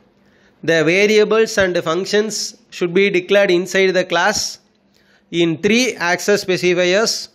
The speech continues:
private, protected, and public. The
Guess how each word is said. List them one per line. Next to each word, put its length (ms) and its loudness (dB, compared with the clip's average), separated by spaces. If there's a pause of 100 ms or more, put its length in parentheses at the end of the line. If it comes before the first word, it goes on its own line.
(540)
private, 640 2 (280)
protected, 680 -2 (180)
and 240 0 (180)
public. 380 -2 (1500)
The 180 -2